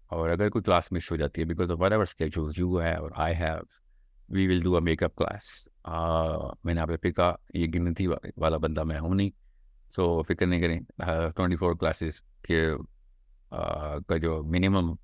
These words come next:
contact है ना नबी इस्लाम से, हज़रत जिब्राईल अलैहिस्सलाम का डायलॉग हो रहा था और हज़रत मूसा के बारे में, और हज़रत जिब्राईल अलैहिस्सलाम ने हज़रत मूसा की जब कहानी बताई, अ,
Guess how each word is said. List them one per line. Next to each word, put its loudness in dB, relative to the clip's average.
contact -2
है 0
ना 2
नबी 0
इस्लाम 0
से, -4
हज़रत -4
जिब्राईल 2
अलैहिस्सलाम 0
का 0
डायलॉग 0
हो -4
रहा 0
था -4
और -2
हज़रत -2
मूसा 2
के 0
बारे -2
में, -6
और 4
हज़रत 2
जिब्राईल 2
अलैहिस्सलाम 0
ने 0
हज़रत 0
मूसा -2
की -2
जब 0
कहानी -2
बताई, 2
अ, -2